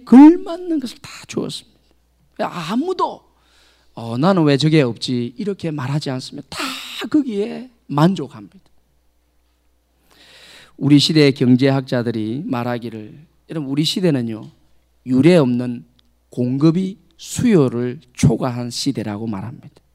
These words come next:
옛날에는 내가 뭔가 필요해서 살아갔어요.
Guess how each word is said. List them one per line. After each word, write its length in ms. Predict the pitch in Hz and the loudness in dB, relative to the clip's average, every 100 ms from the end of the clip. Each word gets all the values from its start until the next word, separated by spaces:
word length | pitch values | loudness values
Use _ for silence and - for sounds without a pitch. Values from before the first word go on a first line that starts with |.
| _ _ _ _ _ _ _ _ _ _ _ - - - - | _ _ _ _ _ _ _ _ _ _ _ -20 -20 -20 -10
옛날에는 580 | 120 131 185 180 175 180 | -2 2 2 2 -2 -2
내가 200 | 165 175 | -2 -2
뭔가 220 | 202 190 | -2 0
필요해서 580 | - - 285 214 165 139 | -2 -2 -4 -4 -6 -8
살아갔어요. 680 | - 165 117 107 - 101 | -6 -6 -6 -10 -14 -18